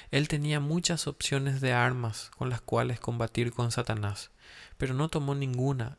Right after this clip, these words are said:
excepto esta espada del Espíritu. Escrito está. Nuestro Señor pudo haber vencido a Satanás por medio de una fuerza angélica, solo tenía que haberle pedido a su padre y le hubiera enviado inmediatamente doce legiones de ángeles,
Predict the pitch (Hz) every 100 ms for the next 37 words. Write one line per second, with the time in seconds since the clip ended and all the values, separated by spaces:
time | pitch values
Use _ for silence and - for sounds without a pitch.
0 | - 127 - 127 123 - 123 139 - 113
1 | - 117 - - 113 117 117 110 - 120
2 | 107 110 - _ _ _ _ _ _ _
3 | - - 117 - 127 120 113 - 107 -
4 | _ _ _ _ _ _ _ - - -
5 | - - 143 - 165 151 139 165 170 160
6 | 151 143 147 131 - 135 135 151 139 139
7 | 127 120 131 - - 131 120 127 135 135
8 | 127 127 - 123 123 - 120 - 139 117
9 | - 101 - _ - - - - - 131
10 | 131 131 123 123 127 120 123 123 123 120
11 | 123 127 131 - 135 143 170 180 - -
12 | - 170 170 139 143 143 143 127 123 131
13 | 131 123 120 131 127 127 135 127 139 139
14 | 123 - 120 123 127 117 123 127 120 113